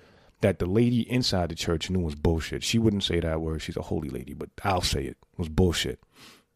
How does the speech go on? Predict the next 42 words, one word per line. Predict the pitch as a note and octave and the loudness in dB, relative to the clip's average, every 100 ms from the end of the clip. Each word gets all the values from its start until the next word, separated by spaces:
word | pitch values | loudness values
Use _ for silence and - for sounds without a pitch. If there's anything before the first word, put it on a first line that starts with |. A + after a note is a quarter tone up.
| _ _ _ _ _ _ _ _ - | _ _ _ _ _ _ _ _ 2
Where | G2+ B2+ | 4 6
are | |
all | A#2+ B2+ | 6 6
the | A2+ | 6
people | F#2 A2+ F#2+ | 4 0 2
that | F2+ F2 | 2 2
were | E2+ | -2
saying | - F2+ E2+ | -2 0 0
Black | D2 G2 F#2 | 2 2 2
Lives | F2+ F2+ E2 | 2 2 2
Matters | E2+ F2 D#2+ | 0 0 0
with | D2 D2+ | -4 -2
thugs? | F2 D#2 D2+ | 0 0 0
Well, | D2+ | -4
if | D2 | -2
they | - B2+ | 4 8
were | G2 | 8
thugs, | - F#2+ E2+ D#2 | 6 4 4 2
then | - C#2 | -6 4
what | G2 | 6
do | F#2+ | 8
you | |
call | E2+ - D#2+ | 4 2 2
this? | D2+ D2 - - _ _ _ _ _ _ - | 2 -2 -2 -10 _ _ _ _ _ _ -10
Starts | - F#2+ F2+ | 0 2 2
with | F2+ | 0
a | D#2 | -4
T | - F2+ | -4 -2
as | D2 D2+ | -2 -6
well. | - - _ _ _ _ _ _ - | -10 -16 _ _ _ _ _ _ -6
And | A#2 | 0
they | A#2 | 0
bring | A#2+ C3+ A2 | 2 2 4
guns | A2 A2+ G2+ | 4 4 2
to | |
all | F2+ A#2 | 2 6
they | A#2+ | 6
protests. | F2 E2 D#2+ F2 D#2 - - - | 4 2 2 -2 -2 -8 -14 0
They | G2+ | 2
show | - G#2+ | 6 6
that | G2+ F#2+ - | 6 4 4
force. | A2 E2+ - | 4 6 2